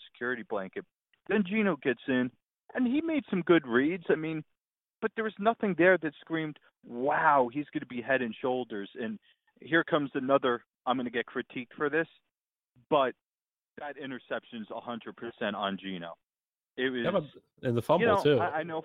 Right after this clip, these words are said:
Speaker 1: fourth down, that, that's on him. The defender read it perfectly, on him. I don't wanna hear, "Oh, the receiver comes back for the ball." No.
Speaker 2: The, the fumble, too, I thought he had room to step up in the pocket. And I'm not gonna, like,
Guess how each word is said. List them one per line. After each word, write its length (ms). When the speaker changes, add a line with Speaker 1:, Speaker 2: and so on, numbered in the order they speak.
Speaker 1:
fourth 260
down, 340
that, 240
that's 200
on 200
him. 200
The 60
defender 600
read 220
it 120
perfectly, 600
on 240
him. 260
I 80
don't 120
wanna 300
hear, 220
"Oh, 180
the 120
receiver 520
comes 220
back 280
for 80
the 80
ball." 320
No. 200
Speaker 2:
The, 100
the 160
fumble, 320
too, 260
I 60
thought 220
he 100
had 160
room 180
to 80
step 260
up 140
in 60
the 80
pocket. 440
And 160
I'm 140
not 200
gonna, 240
like, 260